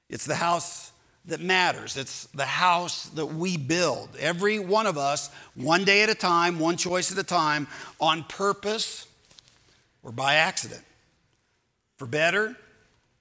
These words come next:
or for worse, we build it. Every one of us, every day, by how we spend our time,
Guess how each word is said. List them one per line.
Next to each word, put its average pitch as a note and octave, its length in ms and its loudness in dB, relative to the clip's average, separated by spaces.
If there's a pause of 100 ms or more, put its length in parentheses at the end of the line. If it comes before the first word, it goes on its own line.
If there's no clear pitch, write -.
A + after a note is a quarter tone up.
(140)
or C3+ 60 -8
for F3 180 -6
worse, F3 640 0 (540)
we D3 220 -4
build F#3+ 320 4
it. - 240 -16 (240)
Every C#3+ 240 2
one G3 240 8
of D3+ 120 2
us, - 400 -8
every D3 260 2
day, F#3 340 4 (580)
by C3+ 120 -2
how D#3 160 4
we D#3 120 0
spend E3 320 -2
our D3+ 140 4
time, G3+ 640 2